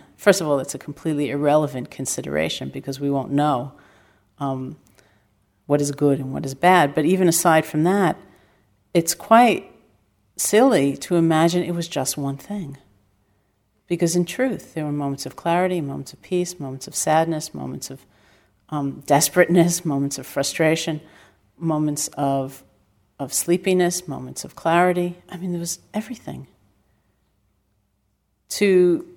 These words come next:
take our experience looking back at the past and somehow scrunch it all together as though it were just one thing, often a negative thing, is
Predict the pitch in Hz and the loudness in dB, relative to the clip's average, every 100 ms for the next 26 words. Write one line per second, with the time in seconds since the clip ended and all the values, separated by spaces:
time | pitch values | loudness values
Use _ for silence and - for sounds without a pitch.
0 | - - 208 208 214 - 185 180 - - | -18 -2 4 4 4 6 6 6 0 -2
1 | 185 196 139 - 165 160 165 160 160 165 | 0 2 0 -4 -6 -4 -2 0 0 -2
2 | - - - 170 160 - - 160 151 143 | -10 -10 -6 -4 -4 -8 -6 -4 -4 -4
3 | - 180 160 - - 208 226 226 185 185 | -4 -4 -4 -6 -2 0 0 2 2 2
4 | - 165 170 185 143 139 - _ _ _ | -2 -2 0 0 -2 -8 -20 _ _ _
5 | _ - 156 185 180 170 165 175 170 - | _ -6 2 6 6 6 0 -2 -4 0
6 | 165 160 - 208 156 143 156 165 165 151 | 0 -2 0 2 2 0 0 0 0 -4
7 | - 151 165 202 156 135 - 135 143 - | -2 -2 0 2 0 -2 -6 -6 -8 -10
8 | _ _ _ _ _ _ _ _ _ _ | _ _ _ _ _ _ _ _ _ _
9 | _ _ _ _ 170 170 165 - | _ _ _ _ 4 4 4 0